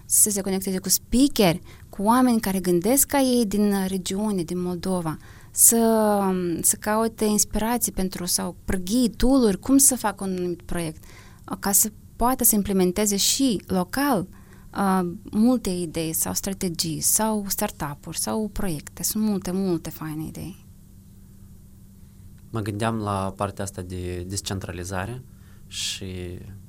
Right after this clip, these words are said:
Speaker 2: visul nostru, da? Că în fiecare raion să fie câte un, uh, ecran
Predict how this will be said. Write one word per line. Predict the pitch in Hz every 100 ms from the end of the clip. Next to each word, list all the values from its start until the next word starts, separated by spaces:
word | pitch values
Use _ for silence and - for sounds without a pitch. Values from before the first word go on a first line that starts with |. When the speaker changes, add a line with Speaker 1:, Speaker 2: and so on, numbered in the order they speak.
| -
Speaker 2:
visul | - 104 113 -
nostru, | 95 98 - - 95 -
da? | 98 98
Că | -
în | 95
fiecare | - 113 107 104
raion | 101 87 95 98
să | -
fie | 95 - 107 98
câte | 101 104 101
un, | 101 98 101
uh, | 98 98 98 98
ecran | 104 - 92 104 92